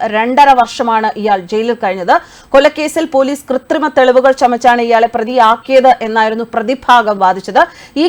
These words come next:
കേസിൽ രണ്ടായിരത്തി ഇരുപത്തിയൊന്നിൽ പിടിക്കപ്പെടുമ്പോൾ ഡി വൈ എഫ് ഐയുടെ പ്രാദേശിക നേതാവായ അർജുൻ മരിച്ച കുട്ടിയുടെ സംസ്കാര ചടങ്ങിനും മറ്റും മുൻപന്തിയിൽ ഉണ്ടായിരുന്നു. പോസ്റ്റ്മോർട്ടം വേണ്ട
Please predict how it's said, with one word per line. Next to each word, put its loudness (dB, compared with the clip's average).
കേസിൽ -2
രണ്ടായിരത്തി 2
ഇരുപത്തിയൊന്നിൽ -2
പിടിക്കപ്പെടുമ്പോൾ -4
ഡി -4
വൈ 2
എഫ് -2
ഐയുടെ -4
പ്രാദേശിക -2
നേതാവായ 0
അർജുൻ -4
മരിച്ച -2
കുട്ടിയുടെ -2
സംസ്കാര 2
ചടങ്ങിനും 0
മറ്റും -6
മുൻപന്തിയിൽ 0
ഉണ്ടായിരുന്നു. -2
പോസ്റ്റ്മോർട്ടം -2
വേണ്ട -2